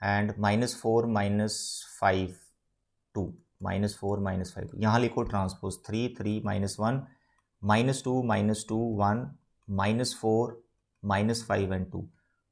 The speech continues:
करो दोनों को माइनस जल्दी से, ये स्क्यू सिमेट्रिक आनी चाहिए।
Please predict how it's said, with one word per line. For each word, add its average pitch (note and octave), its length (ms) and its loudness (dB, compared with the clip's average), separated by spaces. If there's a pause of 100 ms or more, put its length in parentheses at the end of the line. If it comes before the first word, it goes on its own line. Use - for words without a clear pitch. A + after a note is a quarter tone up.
करो B2+ 200 8
दोनों A#2+ 300 4
को A#2 160 0
माइनस F#2+ 420 2
जल्दी F2+ 300 -2
से, - 160 -12
ये G#2+ 220 2
स्क्यू C#3+ 320 2
सिमेट्रिक A#2 420 0
आनी F#2+ 240 2
चाहिए। F#2 280 -6